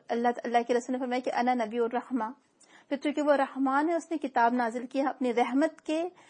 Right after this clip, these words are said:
وجہ سے، کہ اس کی وہ رحمت اپنے بندوں پر وہ برسانا چاہتا تھا، رحمت بندوں پر کرنا چاہتا تھا کہ ہم کو یہ کتاب ملی۔ یعنی کتنا اللہ تعالیٰ کا ہمیں شکر ادا کرنا چاہیے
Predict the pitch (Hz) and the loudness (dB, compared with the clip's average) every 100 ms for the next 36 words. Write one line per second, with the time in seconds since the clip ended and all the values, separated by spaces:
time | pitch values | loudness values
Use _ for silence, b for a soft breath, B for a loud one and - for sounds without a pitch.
0 | b b b b b b - 247 247 262 | b b b b b b -4 6 8 8
1 | 254 247 - 294 - 285 - 320 311 262 | 6 0 2 -2 -2 -6 0 2 6 6
2 | 254 269 302 294 - - _ - - 269 | 4 6 4 2 -6 -20 _ 0 4 6
3 | 247 240 269 294 294 226 240 - 233 262 | 6 4 4 4 4 2 -2 -2 -2 -2
4 | 269 262 247 214 240 240 254 247 277 240 | 0 -2 -2 -6 -8 -6 -6 -2 -2 -2
5 | 247 247 254 277 262 240 262 277 285 294 | -2 -4 -4 -6 -6 -2 -2 -2 -4 -4
6 | 302 - 302 285 277 277 277 262 233 220 | -6 -6 -6 -4 -4 -4 -6 -6 -4 -4
7 | 226 226 247 285 254 262 269 277 302 277 | -4 -8 -10 -8 -8 -6 -6 -2 -2 -2
8 | 269 262 262 277 269 269 - 294 302 269 | -2 -4 -4 -4 -4 -4 -6 -6 -2 -2
9 | 240 240 240 240 262 285 | -2 -2 -4 -4 -2 0